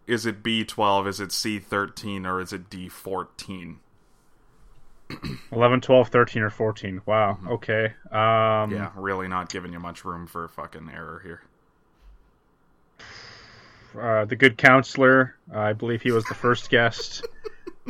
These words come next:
Speaker 2: Um,
Speaker 1: Well, the counselor, anyway. I don't really know.
Speaker 2: Yeah.
Speaker 1: I don't
Speaker 2: Our,
Speaker 1: know
Speaker 2: our
Speaker 1: what
Speaker 2: sweet,
Speaker 1: word
Speaker 2: sweet boy, Rodzi Albazurez. Um, he's
Speaker 1: More
Speaker 2: been
Speaker 1: than
Speaker 2: on a
Speaker 1: once.
Speaker 2: couple times. That
Speaker 1: Sure.
Speaker 2: Airedale guy, he's been on a few times. Still,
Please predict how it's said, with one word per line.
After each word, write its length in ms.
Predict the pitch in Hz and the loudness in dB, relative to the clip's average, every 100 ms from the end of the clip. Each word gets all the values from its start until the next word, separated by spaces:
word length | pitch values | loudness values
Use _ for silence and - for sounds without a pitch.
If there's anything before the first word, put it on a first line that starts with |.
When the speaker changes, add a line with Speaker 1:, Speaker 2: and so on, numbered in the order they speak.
| - | -8
Speaker 2:
Um, 680 | 104 98 95 98 98 101 101 - - - - | -4 -2 -2 -4 -4 -6 -8 -16 -20 -14 -4
Speaker 1:
Well, 280 | 107 98 - | -4 -2 -6
the 80 | |
counselor, 640 | - 123 104 - 85 82 82 | -6 -4 -2 -4 -10 -12 -14
anyway. 240 | 80 73 82 | -16 -18 -18
I 60 | 82 | -20
don't 300 | 80 - 76 | -20 -20 -20
really 160 | 80 | -18
know. 60 | 85 | -4
Speaker 2:
Yeah. 200 | 139 113 113 | 4 6 6
Speaker 1:
I 640 | - - - - - 90 | 0 -20 -20 -20 -20 -10
don't 100 | 82 | 2
Speaker 2:
Our, 220 | 131 127 | 6 6
Speaker 1:
know 100 | 123 | 6
Speaker 2:
our 60 | 123 | 6
Speaker 1:
what 80 | 120 | 4
Speaker 2:
sweet, 180 | - 135 | 2 0
Speaker 1:
word 80 | - | 2
Speaker 2:
sweet 280 | 135 120 | 2 2
boy, 200 | 131 123 | 4 6
Rodzi 480 | 117 113 117 117 117 110 | 8 8 8 6 6 6
Albazurez. 1120 | 110 107 107 110 117 120 120 - - - - | 6 2 2 6 6 4 2 -4 -10 -10 -6
Um, 600 | 107 98 98 98 98 101 - - - | -4 -2 -2 -2 -4 -8 -12 -20 -18
he's 140 | - 107 | -12 -6
Speaker 1:
More 80 | |
Speaker 2:
been 60 | 110 | -2
Speaker 1:
than 60 | 110 | 0
Speaker 2:
on 40 | |
a 40 | 107 | 0
Speaker 1:
once. 60 | |
Speaker 2:
couple 200 | 120 110 | -2 -2
times. 680 | 107 - 113 110 110 - - - - - - | -4 2 2 2 -2 -10 -14 -18 -20 -20 -2
That 160 | 107 104 | 0 4
Speaker 1:
Sure. 80 | |
Speaker 2:
Airedale 320 | 117 120 117 113 | 4 8 6 8
guy, 420 | 117 110 110 110 | 10 10 10 8
he's 240 | 110 113 | 4 -4
been 140 | - 113 | -2 2
on 180 | 110 107 | 2 0
a 40 | |
few 180 | - 107 | -2 -4
times. 360 | - 104 104 | -2 0 -2
Still, 240 | - 113 | -2 -2